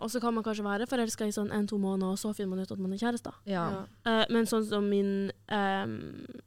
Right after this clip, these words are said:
Speaker 1: min første kjæreste, sånn som vi ble i lag, det tok, det tok tre måneder før vi ble i lag.
Speaker 3: Mm.
Speaker 2: Ja.
Speaker 1: Og min forri-, forrige kjæreste, vi, det var et år.
Speaker 2: Ja.
Speaker 3: Ja.
Speaker 1: Og så ble vi i lag. Så var det sånn her, for meg å da finne en dato,
Speaker 2: Ja.
Speaker 3: Mm.
Speaker 1: det var jo et helvete.
Speaker 2: Ja.
Speaker 1: For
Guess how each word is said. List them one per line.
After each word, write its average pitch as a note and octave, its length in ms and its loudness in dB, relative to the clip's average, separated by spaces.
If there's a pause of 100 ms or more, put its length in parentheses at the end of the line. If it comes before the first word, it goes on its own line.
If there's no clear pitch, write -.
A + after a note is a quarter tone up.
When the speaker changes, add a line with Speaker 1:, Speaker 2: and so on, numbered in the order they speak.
(180)
Speaker 1:
min A#3 160 4
første G#3+ 240 -2
kjæreste, G3+ 420 2
sånn A3 140 -4
som G#3 100 0
vi A#3 140 4
ble F#3+ 80 4
i F#3+ 80 0
lag, F#3+ 160 0
det G3 80 -2
tok, G#3+ 160 -2
det G3+ 160 2
tok D4 160 -2
tre G#3 240 2
måneder F3+ 240 -2
før - 140 -2
vi - 20 -6
ble G#2 160 -4
i - 80 -4
lag. A#2+ 220 -4 (180)
Speaker 3:
Mm. G#3 80 0
Speaker 2:
Ja. F#3 140 2 (260)
Speaker 1:
Og A#3 160 2
min A3 100 2
forri-, G#3+ 220 2 (180)
forrige B3+ 300 2
kjæreste, G3+ 400 0
vi, G#3 140 -2 (180)
det C4+ 160 4
var D#4+ 80 4
et - 140 -6
år. - 340 2 (160)
Speaker 2:
Ja. F#3+ 160 -2 (240)
Speaker 3:
Ja. F#3+ 180 -6
Speaker 1:
Og A3+ 80 -6
så A#3+ 220 4
ble G3+ 100 0
vi A2+ 140 -2
i - 20 -6
lag. F2+ 240 -6 (880)
Så C4 80 0
var B3+ 80 8
det B3 80 2
sånn A#3 120 6
her, G#3+ 100 0
for A3+ 80 4
meg C4 180 8
å G3 80 4
da A3+ 140 6
finne A3 320 2
en G3+ 80 4
dato, - 420 4 (220)
Speaker 2:
Ja. F#3+ 240 6
Speaker 3:
Mm. F3 80 4 (320)
Speaker 1:
det E4+ 140 6
var G#3+ 120 6
jo E3 120 6
et - 100 -2 (180)
helvete. B3 540 0 (140)
Speaker 2:
Ja. F3+ 180 2
Speaker 1:
For D4+ 80 10